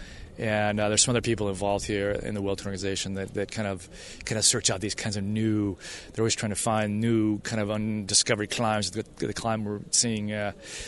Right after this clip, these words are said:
uh, today is, is one of those kinds of climbs. And, uh, in Spain, it's just full of these kind of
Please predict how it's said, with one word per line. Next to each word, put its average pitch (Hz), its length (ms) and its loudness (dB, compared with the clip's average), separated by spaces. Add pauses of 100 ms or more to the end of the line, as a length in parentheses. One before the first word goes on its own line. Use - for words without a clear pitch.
(260)
uh, 110 360 2
today 117 340 4
is, 107 160 6
is 104 260 -2
one 110 120 -2
of 101 40 -2
those 104 140 0
kinds 107 240 0
of 104 80 -2
climbs. 107 520 2
And, 101 200 -2
uh, 101 280 -2 (360)
in 110 60 -2
Spain, 143 260 6
it's 123 120 4
just 113 100 2
full 123 220 4
of 107 40 4
these 101 200 0
kind 107 180 -2
of 98 180 -2